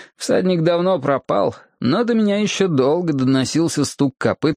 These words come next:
по каменистой тропке, спускающейся с гор к югу. Я догадался, что он следил за мной. Вот только непонятно было, зачем.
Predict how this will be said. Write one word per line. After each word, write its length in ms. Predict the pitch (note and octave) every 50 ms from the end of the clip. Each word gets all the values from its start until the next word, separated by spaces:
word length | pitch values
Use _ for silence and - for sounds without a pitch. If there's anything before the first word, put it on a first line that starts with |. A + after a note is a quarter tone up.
| _
по 80 | - B2+
каменистой 560 | - - A#2 A2 A2 A#2+ C#3 - - C3 B2+
тропке, 580 | - - G#2 G2 G2 F#2+ _ - - F#2 F2 D#2+
спускающейся 880 | - - - - - - - F2+ F#2+ B2+ B2+ - - B2 - - A#2
с 100 | G#2+ G#2+
гор 280 | G#2+ F#2 G2+ G2 F#2 -
к 80 | - -
югу. 500 | - D#2+ D#2 F#2 D#2+ D2+ - - - - _ _ _ _ _ _ _ _ _ _ _ _ _ _ _ _ _ _ _ _ _ _ _ _ _ _ _ _ _ _ -
Я 200 | G2+ G2+ A2+ C#3+
догадался, 680 | D#3+ F3 E3 F3+ F3+ F3 F3 F#3 F#3+ F#3+ - - F3+
что 180 | - - - E3+
он 80 | D#3+
следил 440 | D3 - D3+ D3+ D3+ C#3 D3 D3+ C#3
за 180 | A2+ G#2 G#2+ G#2
мной. 320 | G2+ F#2+ E2+ D2+ - - _ _ - - - - - - - - - _ -
Вот 180 | - - - - _ _
только 260 | - A3+ G#3 - -
непонятно 680 | G#3 G3+ E3+ - F#3 F#3 E3 D3 C#3+ D3+ - - E3
было, 320 | E3 D#3+ C#3+ B2+ B2+ C#3+ D3+
зачем. 600 | D3 D3 C#3+ C3+ - - - B2+ C#3 C3+ - G#2